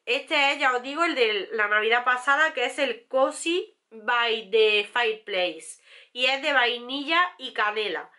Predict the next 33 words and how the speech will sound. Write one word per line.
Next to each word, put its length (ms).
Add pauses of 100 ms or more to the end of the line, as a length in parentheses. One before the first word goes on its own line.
(360)
Esto 320
concretamente 1040
es 420
el 720 (720)
baño 420
de 120
burbuja, 560 (340)
que 120
bueno, 240
yo 220
normalmente 760
lo 160
uso 380
como 400
gel 240
de 100
baño 640
habitual 640 (420)
y 140
listo, 480
pero, 440
eh, 180
sirve 280
para 200
echarlo 500
en 140
la 80
bañera 520
si 160
nos 200
damos 380 (120)
baños 680 (500)
gustositos 880